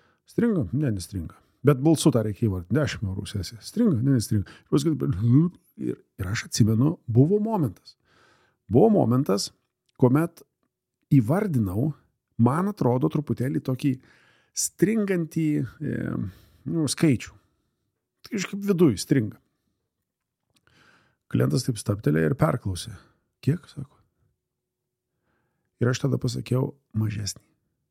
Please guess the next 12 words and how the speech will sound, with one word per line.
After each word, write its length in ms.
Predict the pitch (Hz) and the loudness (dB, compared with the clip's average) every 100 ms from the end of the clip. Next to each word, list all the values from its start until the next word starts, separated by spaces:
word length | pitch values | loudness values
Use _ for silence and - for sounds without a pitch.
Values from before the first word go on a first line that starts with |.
| _ _ _ _ - | _ _ _ _ -4
Ir 80 | |
jisai 140 | 139 180 | 0 0
sako, 240 | 165 165 | -2 -4
„Gerai, 240 | 175 285 208 - _ _ _ | -2 -2 -4 -8 _ _ _
tvarkoj.“ 240 | - - 156 - - _ _ | -2 -2 -4 -10 -20 _ _
Ir 140 | - 139 | 0 2
kad 100 | 147 | 2
svarbiausia, 380 | 170 214 143 147 | 2 2 2 0
tas 160 | 180 | 2
mažesnis 480 | 139 113 208 - 143 | 2 2 0 2 0
buvo 540 | 98 151 165 160 - - | 0 0 0 -2 -4 -8
tru-, 140 | - | -12